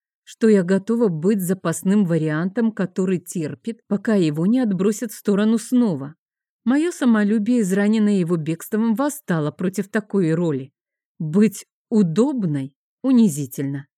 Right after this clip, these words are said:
Я потянулась к столику, взяла гладкий речной камень пресс-папье, перекатывая его холодную поверхность в ладони. За окном окончательно стемнело, лишь окна кухни в дальнем крыле желтели тусклыми квадратами.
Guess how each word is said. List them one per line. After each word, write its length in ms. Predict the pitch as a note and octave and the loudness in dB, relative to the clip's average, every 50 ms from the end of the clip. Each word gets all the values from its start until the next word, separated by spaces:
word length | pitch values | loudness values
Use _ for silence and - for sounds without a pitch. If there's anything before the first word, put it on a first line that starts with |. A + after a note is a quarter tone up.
| _ _ _ _ _ _ _ _ _ _ _ _ - - | _ _ _ _ _ _ _ _ _ _ _ _ -6 -4
Я 100 | A#3+ D4+ | -4 -4
потянулась 680 | D4 - G#3 G3+ - F3+ E3 D#3+ D#3 D3+ D3 C#3+ - - | -2 -2 -4 -2 -2 -2 -2 0 0 -2 -2 -4 -6 -10
к 80 | - | -18
столику, 680 | - - - - F#3 A3+ A#3 B3+ A#3+ - - A3+ A3 A3 | -20 -12 -6 -4 -2 -2 -2 -4 -6 -8 -6 -4 -2 -2
взяла 440 | G#3 F#3 F3+ D#3+ F#3+ A3 A#3+ B3+ C4 | -2 -2 -2 0 0 0 0 0 0
гладкий 540 | G#3+ F3+ F3 F3+ E3+ D#3 - _ - - F#3 | -2 -2 -2 -2 -2 -4 -6 _ -6 -4 -2
речной 380 | E3+ E3 - - - F3+ E3+ D#3+ | -2 -4 -6 -4 -4 -2 -2 -2
камень 400 | - - F3+ F3+ F3 D#3+ D#3 C3+ | -4 -4 -2 -2 -2 -2 -4 -4
пресс-папье, 840 | - D#3 D#3+ D3 - - - C#3+ B2+ - - C#3+ C#3 D3+ E3+ G3 G3+ _ _ - | -6 -6 -8 -8 -8 -8 -10 -10 -10 -10 -10 -10 -8 -8 -8 -10 -12 _ _ -2
перекатывая 560 | - G3+ G#3+ G#3 - C4 B3+ B3+ A#3 G3 G#3 | -2 0 0 0 -2 -4 -4 -2 0 0 0
его 300 | G3+ F#3 F#3+ F#3+ A3 G#3+ | 0 0 0 -2 -4 -4
холодную 500 | - G#3+ G3 F#3+ G#3+ G#3 F#3+ F#3+ F#3+ F3+ | -4 -4 0 0 0 2 2 0 -2 -2
поверхность 680 | - F3+ F3 E3+ F#3+ F#3+ F#3 - F#3+ F3 E3 - - | -2 -2 -2 0 -2 -4 -2 -2 -4 -4 -4 -6 -8
в 80 | D3+ D#3 | -6 -4
ладони. 640 | D3+ D3+ C#3+ C3+ C3 D3 D3+ D#3+ F3+ G3+ A3 A3+ _ _ _ _ _ _ | -4 -4 -4 -4 -4 -4 -4 -2 -2 -4 -6 -8 _ _ _ _ _ _
За 240 | - F#3 D3+ F#3 G#3+ | -8 -4 0 0 0
окном 420 | A#3 A#3 - G3+ F#3+ F#3 F#3 F#3+ G3 | 0 0 0 0 0 0 0 0 -2
окончательно 800 | F#3 F#3+ - G#3 G#3 G3 - C4 C4 C4 - - F#3+ F#3 F3 | -4 -2 -2 0 0 0 -2 -4 -6 -4 -2 -2 0 0 0
стемнело, 720 | E3 - - - E3 D#3 D#3 D3+ D3+ D#3 F3 G3 F#3+ F#3+ F3+ | -2 -4 -6 -4 -2 -2 0 0 -2 -2 -2 -4 -4 -4 -4
лишь 340 | E3 E3 F3 G#3 G3 - - _ - | -2 -2 -2 -2 -2 -4 -8 _ -4
окна 360 | B3 C4 C4 - A3 G#3 G3 | -4 -2 0 2 2 2 2
кухни 520 | G3 - - G#3 A3+ G#3+ - A#3 G#3 G3 | -2 -4 -6 -6 -6 -4 -2 0 0 0
в 80 | F#3 E3 | 0 -2
дальнем 380 | D#3 E3+ F#3+ F#3+ F#3 F#3 F3 D#3+ | -2 -2 -2 0 0 -2 -2 -4
крыле 440 | - - D#3+ D3+ D3 D3 E3+ G#3 | -6 -6 -4 -2 -2 -2 -2 -2
желтели 640 | G3 D#3+ D#3+ D#3+ D#3+ D#3 - - G#3 G#3 A3+ A#3 A3 | -2 -2 -4 -4 -4 -4 -6 -6 -4 -2 -2 -2 -2
тусклыми 720 | G3+ G3 - - E3+ F3 - - - - F#3 F3+ F3+ F3+ F3+ | -4 -4 -6 -6 -6 -6 -6 -8 -6 -4 -2 0 0 -2 -2
квадратами. 880 | F3+ - F3 F3+ F3 E3 D#3+ D3 C#3 C3+ - - C#3 C#3+ D3+ D#3 - | -4 -4 -4 -4 -2 -2 -4 -6 -6 -8 -10 -10 -10 -10 -10 -10 -14